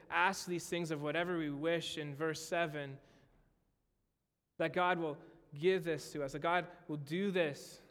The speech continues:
for us. It's not coming out of a selfish heart. It's not coming out of a selfish desire, but it's coming out of the words of Christ in us as we're abiding in him. Christ's desires and Christ's will will be our desires and our will as we come to him in prayer,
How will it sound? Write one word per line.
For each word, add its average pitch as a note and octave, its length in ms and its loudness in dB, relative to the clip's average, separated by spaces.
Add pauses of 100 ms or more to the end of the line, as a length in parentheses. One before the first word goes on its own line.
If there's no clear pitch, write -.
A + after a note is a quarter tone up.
(160)
for D3 240 -2
us. C3+ 380 -8 (420)
It's E3 120 -4
not A3 160 2
coming G#3+ 280 0
out G3+ 140 4
of E3+ 60 -2
a D#3+ 60 -2
selfish F#3 500 0
heart. F3+ 220 0
It's E3 80 -8
not G#3 100 -2
coming G#3 200 -2
out F#3 120 2
of D#3+ 60 0
a - 20 -2
selfish F3 400 0
desire, C#3+ 640 -2 (760)
but D#3 80 -2
it's D3 80 -8
coming G3 240 0
out F#3 100 2
of E3 80 -4
the E3 60 0
words E3 380 2
of D3 120 -8
Christ D#3+ 340 0
in E3+ 160 0
us C#3+ 160 -4
as D3 180 -2
we're D3 100 -2
abiding C#3+ 460 -2
in C3 120 -10
him. C3+ 300 -10 (400)
Christ's G3 340 2
desires E3 540 2
and C3+ 100 -10
Christ's D3+ 260 -6
will D3 380 -4 (680)
will D3+ 80 -6
be D3 140 -2
our D3+ 240 0
desires C3 500 -6
and C3 100 -12
our C#3+ 220 -4
will B2 220 -8
as C3+ 100 -8
we C#3+ 80 -8
come E3+ 380 -4
to D#3 80 -10
him C#3+ 180 -8
in C3 100 -12
prayer, C3 440 -12